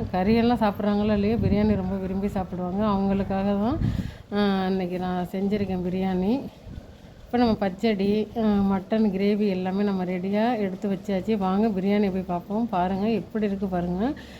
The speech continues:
அந்த இலை எவ்வளோ ஃப்ரெஷ்ஷாக நம்ம பச்சை கலர்ல வச்சோம், அப்படியே அதோடைய, ஆ, சத்துக்கள் எல்லாமே நமக்கு பிரியாணியில இறங்கியிருக்கும். ரொம்ப சுவையா இருக்கும். இந்த மாதிரி நீங்க ஒரு டைம் செஞ்சு பாருங்க ஃப்ரெண்ட்ஸ்.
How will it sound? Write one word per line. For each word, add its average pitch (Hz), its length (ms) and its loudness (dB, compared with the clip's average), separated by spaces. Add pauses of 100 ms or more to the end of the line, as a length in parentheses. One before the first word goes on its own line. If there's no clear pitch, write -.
(140)
அந்த 185 220 2
இலை 202 320 4
எவ்வளோ 208 300 2
ஃப்ரெஷ்ஷாக 208 420 0
நம்ம 208 200 2
பச்சை 190 340 -2
கலர்ல 202 340 2
வச்சோம், 190 200 -2
அப்படியே 208 460 2
அதோடைய, 185 500 2 (600)
ஆ, 190 300 4 (120)
சத்துக்கள் 226 380 2
எல்லாமே 202 420 4
நமக்கு 196 360 0
பிரியாணியில 202 400 2 (100)
இறங்கியிருக்கும். 185 460 0
ரொம்ப 196 300 0
சுவையா 202 460 2
இருக்கும். 196 640 -2 (680)
இந்த 190 180 0
மாதிரி 220 180 6
நீங்க 226 200 4
ஒரு 190 120 2
டைம் 214 220 2
செஞ்சு 214 360 0
பாருங்க 208 380 0
ஃப்ரெண்ட்ஸ். 196 380 0